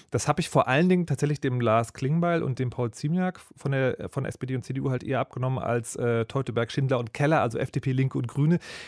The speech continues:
Die wirkten dann nicht sonderlich organisch. Und natürlich ist, ist es auch so ein bisschen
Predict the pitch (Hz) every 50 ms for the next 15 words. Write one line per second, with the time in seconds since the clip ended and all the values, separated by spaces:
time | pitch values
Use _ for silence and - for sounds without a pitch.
0 | - - - 139 131 117 131 165 - - 160 139 135 135 156 160 - - 143 139
1 | 139 139 - 135 127 127 135 151 143 151 156 151 - 180 170 165 160 - - -
2 | _ _ - 151 139 - - - 139 - - 131 123 139 131 - - 123 117 110